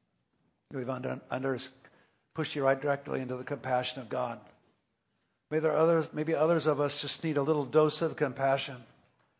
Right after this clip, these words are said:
a little dose of compa-, feeling loved by God and confidence. We're afraid for some reason. Maybe we lost our job. Maybe there's an issue with regard to our family that we just don't know how to handle. Maybe there's a sickness that's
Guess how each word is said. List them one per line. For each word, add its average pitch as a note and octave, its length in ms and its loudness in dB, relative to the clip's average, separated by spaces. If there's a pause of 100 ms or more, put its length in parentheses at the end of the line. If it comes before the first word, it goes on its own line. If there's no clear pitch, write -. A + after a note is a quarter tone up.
(200)
a B2+ 40 -8
little C#3 140 2
dose C#3+ 320 4
of D3 140 2 (180)
compa-, C#3+ 380 2
feeling C#3 320 -4
loved C3+ 220 4
by C3 140 -2
God B2+ 340 4
and A#2+ 340 -12
confidence. B2 640 -6 (600)
We're B2+ 120 -4
afraid D3+ 440 2
for C#3+ 120 -8
some C#3 200 -4
reason. C#3 320 -2
Maybe C3 120 -2
we C3+ 120 -2
lost B2+ 280 0
our C3 80 -4
job. C3 440 4
Maybe B2 220 -6
there's A#2+ 380 -6 (760)
an B2+ 120 -4
issue C#3 480 0 (720)
with - 100 -10
regard C3 300 0
to B2 60 -2
our A#2 60 -2
family C#3 420 0
that B2+ 140 -4
we A#2 80 -4
just B2 180 -10
don't C3+ 160 -4
know B2 60 -8
how C3 140 0
to A#2+ 80 0
handle. C3 560 -2 (360)
Maybe C#3 120 -4
there's C3 160 -2
a B2+ 80 -4
sickness E3 500 -2
that's - 300 -8